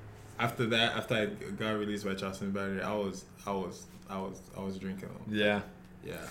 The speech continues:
Speaker 1: I was out there doing stuff that I never saw myself doing before, trying to, like, to numb the pain.
Speaker 2: Yeah.
Speaker 1: Um,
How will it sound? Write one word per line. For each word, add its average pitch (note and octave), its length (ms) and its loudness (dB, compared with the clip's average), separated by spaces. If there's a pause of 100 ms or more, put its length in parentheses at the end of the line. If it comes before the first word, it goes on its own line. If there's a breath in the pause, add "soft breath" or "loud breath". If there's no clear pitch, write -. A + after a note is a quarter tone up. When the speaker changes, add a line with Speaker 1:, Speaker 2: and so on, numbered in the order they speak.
Speaker 1:
I G2+ 60 2
was F#2+ 260 0
out G2+ 260 -2
there G2 280 2
doing G2 480 0 (200)
stuff - 360 -2
that F#2+ 120 2
I F#2 120 4
never G2+ 200 2
saw G#2 140 -4
myself F#2+ 460 -2
doing G2 240 2
before, F#2 360 -2
trying G#2 320 0
to, F#2+ 180 -2
like, F#2 300 -2 (920)
to G2 240 0 (220)
numb G2 220 0
the F#2+ 80 0
pain. A2+ 480 2
Speaker 2:
Yeah. G#2 300 4 (540)
Speaker 1:
Um, F#2 440 -2